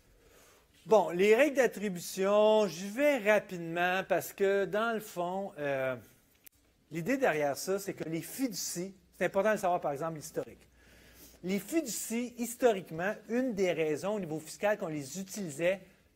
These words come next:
c'était pour fractionner du revenu. OK ? C'était de dire, j'ai une société par action, ou je suis un médecin, je me constitue en société par action, je fais trois cent mille par année, ben,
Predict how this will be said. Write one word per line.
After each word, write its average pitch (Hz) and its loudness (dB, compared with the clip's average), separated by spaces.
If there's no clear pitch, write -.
c'était - -6
pour 160 -6
fractionner 180 -6
du 139 -6
revenu. 147 0
OK ? 110 -10
C'était - 2
de 160 0
dire, 175 -2
j'ai 160 -2
une 262 0
société 214 -2
par 185 -2
action, 180 -4
ou 165 -4
je - -10
suis - -18
un 269 2
médecin, 220 -2
je 175 -8
me 165 -4
constitue 294 -4
en 285 -2
société 202 -2
par 196 0
action, 190 -4
je - -14
fais 214 2
trois 294 0
cent 226 -2
mille 226 0
par 190 0
année, 180 -4
ben, 185 4